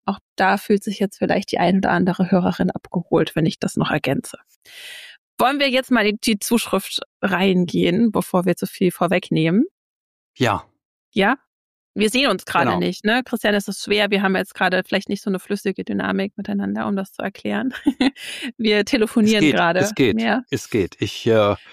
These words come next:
Speaker 2: hab ge-, befürchtet, dass es schwieriger für mich wird. Nein, es,
Speaker 1: Ja.
Speaker 2: äh, geht ganz gut.
Speaker 1: Aber mir fehlt auch, dich zu sehen gerade, ja. Wobei doch, ich sehe dich ja sogar. <laughs> Aber ich hab, hab das jetzt auch ausgeschaltet.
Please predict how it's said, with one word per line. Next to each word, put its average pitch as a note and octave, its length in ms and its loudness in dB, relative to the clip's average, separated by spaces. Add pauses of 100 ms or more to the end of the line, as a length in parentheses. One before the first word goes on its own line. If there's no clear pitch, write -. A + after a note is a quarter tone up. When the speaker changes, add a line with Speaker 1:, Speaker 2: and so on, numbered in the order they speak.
(300)
Speaker 2:
hab - 380 -8
ge-, A#2 180 2
befürchtet, A#2+ 560 0
dass G2+ 140 2
es G2+ 120 -2
schwieriger G2 380 2
für - 140 -2
mich F#2 240 -2
wird. F#2+ 160 0
Nein, A2 340 2
es, G2 160 -4
Speaker 1:
Ja. F2+ 220 0
Speaker 2:
äh, E2 120 -4
geht - 200 -4
ganz - 180 -14
gut. - 60 -6
Speaker 1:
Aber G#3+ 160 0
mir G#3+ 180 0
fehlt G#3+ 380 -2
auch, F#3 240 0
dich - 240 -8
zu - 160 -8
sehen F3 300 -6
gerade, F3 340 -6
ja. F#3 200 -6
Wobei G#3 280 0
doch, A3+ 140 -2
ich - 160 -10
sehe A3 180 0
dich F3 160 -6
ja E3+ 100 -4
sogar. F3 440 -4
<laughs> - 540 -2
Aber - 200 -6
ich - 160 -6
hab, - 80 -2
hab - 640 -14
das A3 140 0
jetzt G#3+ 160 -2
auch - 140 -2
ausgeschaltet. - 800 -4